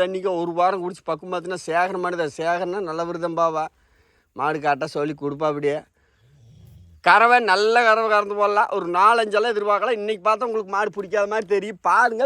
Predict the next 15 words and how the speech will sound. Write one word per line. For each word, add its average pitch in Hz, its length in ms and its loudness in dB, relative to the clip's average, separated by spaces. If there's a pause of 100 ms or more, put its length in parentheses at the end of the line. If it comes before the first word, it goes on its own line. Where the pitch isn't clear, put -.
(100)
வித்தாச்சுனாலும் 220 680 -2
வித்தாச்சுன்னு 220 500 -8
எழுதி 208 220 -8
போடுறேன். 208 320 -8 (160)
விக்கிலினாலும் 247 760 -4 (500)
உங்களுக்கு 214 340 -2
நான் 208 200 0
அடுத்து 208 260 -8 (680)
வீடியோவை 190 320 0
எடுத்து 185 200 -8
தெளிவா 175 240 -4 (100)
போடுறேன். 175 300 -6 (100)
பாருங்க, 170 280 -6 (120)
வைக்கப்புல் 180 380 -8
அப்படியே 185 200 -10